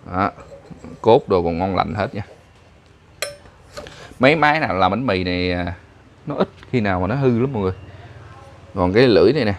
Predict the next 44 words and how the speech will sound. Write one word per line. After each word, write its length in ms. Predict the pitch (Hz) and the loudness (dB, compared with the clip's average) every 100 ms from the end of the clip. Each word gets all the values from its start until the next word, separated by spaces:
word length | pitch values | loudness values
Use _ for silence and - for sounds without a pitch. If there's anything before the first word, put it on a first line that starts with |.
| - | -8
người 180 | 110 90 | -6 -2
ta 140 | 101 101 | 2 2
đã 120 | 95 | 2
có 140 | 127 | 0
xài 320 | 120 92 87 | 0 -2 0
cái 100 | 90 | -2
gì, 100 | 107 98 | -4 -4
hoặc 200 | 87 90 | -4 -2
là 100 | 90 | -2
người 60 | 95 | 0
ta 100 | 104 | 0
quăng 200 | 104 101 | 0 0
tới 100 | 127 | 0
quăng 180 | 113 | 0
lui 200 | 104 101 | 0 0
gì 140 | 90 90 | -2 -4
nữa, 160 | 90 | -4
nó 100 | 107 104 | -6 -6
cũng 180 | 104 117 | -8 -4
trầy 220 | 87 82 | -2 -2
nè. 80 | 104 - _ _ - - _ - - - - - | -8 -14 _ _ -20 -20 _ -20 -20 -20 -20 -10
Còn 160 | 80 85 | -6 0
cái 100 | 107 | 2
lưỡi 180 | 85 | 2
này 160 | 117 98 | 2 -2
thì 100 | 92 | -2
nó 60 | 95 | -2
còn 160 | 92 87 | -2 0
nguyên. 180 | 98 90 - | 0 -2 -2
Hai 180 | 101 | 2
lưỡi 200 | 95 95 | 4 2
thì 140 | 135 98 | 0 -2
nó 340 | 101 120 120 | -2 -2 -2
khác 280 | 127 135 147 | 0 0 0
nhau, 180 | 101 101 | 0 0
chắc 140 | 127 | -2
là 100 | 101 | -4
công 240 | - 107 98 | -2 -2 -2
dụng 200 | 98 107 | -2 -2
nó 60 | |
khác 240 | 120 143 127 | -4 -6 -4
nhau 180 | 101 | -4
mọi 140 | 104 | -4
người. 100 | 95 | -4